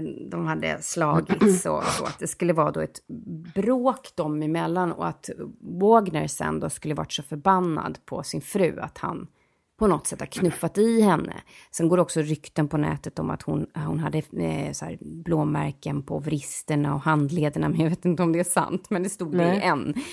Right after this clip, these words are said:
Speaker 1: sån här tråd. Man kan ju följa hur många trådar och skvallergrejer som helst om såna här saker.
Speaker 2: Absolut.
Speaker 1: Så det är då en teori är, en teori är att hon har fallit över bord och halkat.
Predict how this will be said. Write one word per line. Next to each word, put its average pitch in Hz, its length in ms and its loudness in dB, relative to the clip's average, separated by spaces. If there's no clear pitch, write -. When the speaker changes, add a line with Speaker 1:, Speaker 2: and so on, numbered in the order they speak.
Speaker 1:
sån 170 160 -4
här - 80 -4
tråd. 147 420 -4
Man 160 120 -4
kan 185 100 -6
ju 175 60 -4
följa 160 240 -6
hur 156 120 -4
många 147 180 -4
trådar 143 400 -6
och - 80 -8
skvallergrejer 143 600 0
som 147 160 -2
helst 156 380 0
om 160 80 -4
såna - 180 -6
här 143 120 -8
saker. - 320 -10
Speaker 2:
Absolut. 165 760 -2
Speaker 1:
Så - 160 2
det 269 220 6
är 185 40 2
då 160 240 2
en 175 340 0
teori 160 800 -2
är, 147 180 -4
en 254 160 2
teori 208 360 0
är - 40 -4
att - 100 -6
hon 147 100 -6
har 139 60 -8
fallit 143 320 -6
över 147 120 -6
bord 139 200 -6
och 156 60 -4
halkat. - 800 -2